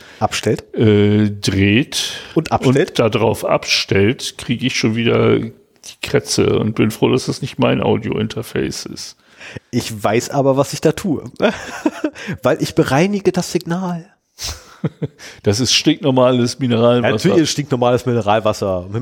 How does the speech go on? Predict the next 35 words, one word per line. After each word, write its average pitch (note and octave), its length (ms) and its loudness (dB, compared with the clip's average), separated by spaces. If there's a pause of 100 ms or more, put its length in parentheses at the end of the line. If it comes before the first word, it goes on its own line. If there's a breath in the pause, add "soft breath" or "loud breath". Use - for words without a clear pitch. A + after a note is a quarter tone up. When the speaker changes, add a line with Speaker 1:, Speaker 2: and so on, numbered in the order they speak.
(160)
Speaker 2:
Das D#3+ 160 0
Speaker 1:
Aber, D#3+ 100 2
Speaker 2:
ist - 180 -6
Speaker 1:
aber D#3 220 2
ich C3+ 100 -2
habe D3+ 200 2
es C#3+ 140 -2
im D#3 100 -6
Kreis C#3 320 2
gedreht. A2+ 240 -2
Ich - 100 -6
habe D3+ 140 0
es - 80 -6
verwirbelt. D3+ 360 0 (200 loud breath)
Verwirbelt, C3+ 640 0
das C3+ 160 0
war A#2 80 0
das, G#2+ 160 -4
was G#2+ 80 -2
ich - 40 -12
suchte. - 220 -16 (240 loud breath)
Mit C3+ 140 -2
verwirbeltem E3 640 0
Mineralwasser C3+ 960 0 (240 loud breath)
haben C3+ 400 0
wir B2 180 4
quasi A2+ 480 -2
unsere C#3 520 -2
Audio-Interface-Strahlungen A#2 2000 0
gereinigt A2+ 720 0
und A#2 220 -4
behoben. A2+ 440 -2 (1080 loud breath)
Was - 240 0
für F2 180 -2
ein D#2 220 -6